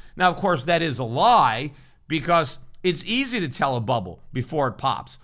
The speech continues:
What's hard is to know exactly when it's gonna pop. That's what's very difficult. It's easy to know that there's a bubble.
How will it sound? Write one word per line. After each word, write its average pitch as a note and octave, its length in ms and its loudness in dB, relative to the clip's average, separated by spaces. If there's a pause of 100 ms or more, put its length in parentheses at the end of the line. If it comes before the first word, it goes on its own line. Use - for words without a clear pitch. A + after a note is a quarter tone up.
What's - 260 -2
hard G#3 480 6
is D#3+ 180 -2
to F#3 80 -2
know E3+ 160 2
exactly E3 540 0
when G3 260 2
it's G3+ 140 -4
gonna B2 160 -4
pop. - 360 -6 (180)
That's G#3+ 260 2
what's E3+ 160 -2
very D3+ 220 2
difficult. G3+ 460 -2 (160)
It's F3+ 300 -2
easy B3+ 340 -2
to F3+ 80 -2
know F#3 240 2
that F#3+ 120 -4
there's C3+ 200 -4
a A#2 60 -4
bubble. G#2+ 480 -8